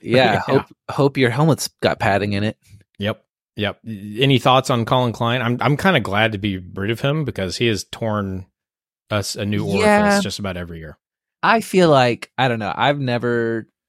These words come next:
Speaker 1: I've never been that impressed with Colin Klein. I feel like he's the kind of player and the kind of play caller that can succeed at Kansas State because he is built in a lab to do what they wanna do.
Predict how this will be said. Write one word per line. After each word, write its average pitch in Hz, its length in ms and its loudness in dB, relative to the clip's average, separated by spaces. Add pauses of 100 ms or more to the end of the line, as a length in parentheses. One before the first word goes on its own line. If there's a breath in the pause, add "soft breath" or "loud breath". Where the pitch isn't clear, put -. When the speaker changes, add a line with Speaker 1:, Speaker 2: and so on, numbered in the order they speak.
(360)
Speaker 1:
I've 156 160 2
never 120 220 6
been 104 160 0
that 101 140 0
impressed 92 320 -2
with 85 100 -8
Colin 80 240 -4
Klein. - 360 -10
I 139 200 2
feel 127 200 2
like 113 200 2
he's 143 340 2
the 127 100 2
kind 110 240 -2
of 104 80 -4
player 107 440 0 (420)
and 117 180 -4
the 110 80 -2
kind 113 340 0
of 101 280 -2 (220)
play 110 180 0
caller 110 580 2 (320)
that 104 300 -4
can 147 640 2
succeed 160 380 0
at 151 80 -2
Kansas 160 320 0
State 165 260 2
because 117 280 0
he 131 340 2
is 110 120 2
built 117 280 0
in 117 60 0
a 107 80 0
lab 101 380 2
to 120 100 0
do 107 180 2
what 117 160 2
they 131 120 6
wanna 135 280 2
do. 151 340 -2